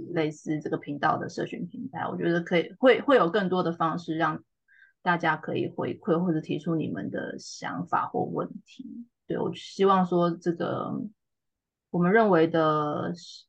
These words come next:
有意义的地方可以扩及更大的共鸣。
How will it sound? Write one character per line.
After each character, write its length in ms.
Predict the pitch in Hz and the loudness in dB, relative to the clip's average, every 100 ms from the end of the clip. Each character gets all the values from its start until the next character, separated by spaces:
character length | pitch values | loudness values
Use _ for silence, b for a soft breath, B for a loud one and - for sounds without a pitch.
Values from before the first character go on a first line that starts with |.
| _ _ _ | _ _ _
有 200 | - 160 | 0 2
意 280 | 196 202 196 | 4 4 2
义 60 | 175 | 2
的 560 | 160 156 - 175 - - _ - | 2 0 -4 -6 -10 -14 _ -2
地 180 | 185 170 | 2 2
方 400 | 170 156 156 170 | 0 -2 -2 -6
可 180 | - 156 | -4 -2
以 340 | 151 147 - - | 0 -2 -4 -6
扩 280 | - 180 | -2 -2
及 260 | 185 - - | -2 -8 -6
更 260 | - 156 - | -2 -2 -2
大 240 | 64 98 | -4 -4
的 420 | - - - - - _ _ _ _ _ _ _ _ _ - | -8 -10 -10 -16 -20 _ _ _ _ _ _ _ _ _ 0
共 220 | 180 147 | 2 2
鸣。 260 | - 202 | -4 -8